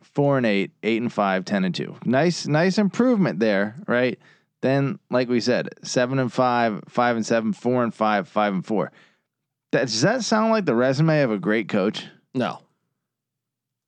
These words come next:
Speaker 1: I mean, he's been coaching for ten years now. He's got one ten-win season, and most, most seasons, I mean, his best season aside from that, he has one eight-win season.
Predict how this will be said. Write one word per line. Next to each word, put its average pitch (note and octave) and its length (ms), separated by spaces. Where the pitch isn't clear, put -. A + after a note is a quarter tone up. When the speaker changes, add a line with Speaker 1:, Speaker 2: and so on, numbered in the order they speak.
Speaker 1:
I A#2 120
mean, B2+ 260
he's D#3 260
been F#3+ 200
coaching F3 360
for C3 720
ten F#3 280
years F3+ 260
now. B2+ 240
He's A#2 120
got A#2+ 180
one C3+ 180
ten-win C#3+ 380
season, G2 380
and G#2+ 500
most, D3+ 540
most D#3+ 320
seasons, C#3+ 420
I B2+ 240
mean, C3+ 140
his C#3 140
best E3+ 300
season D#3+ 260
aside D#3 280
from D3+ 100
that, C#3+ 140
he A#2+ 80
has A2+ 160
one C3 180
eight-win G#2+ 420
season. B1+ 320